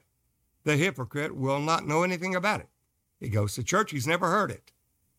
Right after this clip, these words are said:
They've never gnawed the bone till the morrow. Not marrow, but morrow.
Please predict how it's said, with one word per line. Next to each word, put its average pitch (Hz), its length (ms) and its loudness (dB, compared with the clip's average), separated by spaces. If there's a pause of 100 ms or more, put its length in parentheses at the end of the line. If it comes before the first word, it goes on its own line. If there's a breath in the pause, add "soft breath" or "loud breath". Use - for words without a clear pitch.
(960)
They've 110 200 -2
never 131 520 0 (400)
gnawed 104 340 2
the 113 120 0
bone 104 520 0
till 143 200 0
the 196 60 -4
morrow. 214 340 -2 (2250)
Not 135 420 2 (120)
marrow, 123 640 -2 (1160)
but 143 300 0
morrow. 117 640 0